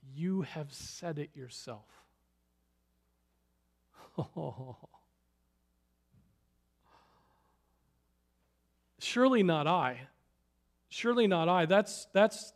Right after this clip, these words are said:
the, I mean, he's already got the thirty pieces of silver. He's already done the deed, right?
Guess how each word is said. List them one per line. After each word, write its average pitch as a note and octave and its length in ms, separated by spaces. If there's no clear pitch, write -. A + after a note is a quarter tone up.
the, D#3 320
I G#3 40
mean, F#3 100
he's A#3 180
already G3+ 380
got G3+ 300
the D3+ 100
thirty D#3+ 440
pieces D#3 320
of C3 100
silver. F#3 340
He's F#3+ 200
already G3+ 340
done E3+ 320
the D3+ 100
deed, D3 380
right? D3 260